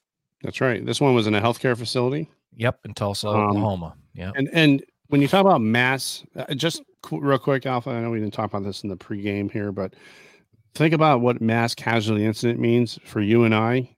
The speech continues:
Speaker 1: And I think it's important for the audience to understand any, anything that overwhelms a system with casualties or incidents. So if you think of an airplane crashing, that's, of course, a mass casualty incident because it's more than three people.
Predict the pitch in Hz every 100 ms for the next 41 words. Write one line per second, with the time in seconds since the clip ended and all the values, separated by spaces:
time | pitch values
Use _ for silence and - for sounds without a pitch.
0 | - 107 104 131 113 104 120 113 110 110
1 | 101 98 98 107 107 113 107 107 113 107
2 | 104 - - _ _ _ _ _ - 127
3 | 175 170 156 - 147 170 160 - 143 135
4 | 113 110 123 123 131 110 113 107 101 98
5 | - 107 - 92 85 95 _ _ _ _
6 | _ 113 107 - 110 107 98 90 90 92
7 | - 101 107 104 - 95 - 107 98 120
8 | 123 107 107 110 101 95 95 92 - 95
9 | 95 95 101 - - 95 - 92 98 92
10 | 98 - _ _ - 98 95 104 101 123
11 | 147 107 90 80 _ - 101 95 95 107
12 | 107 107 101 95 92 - _ _ _ _
13 | - 120 107 - 131 - -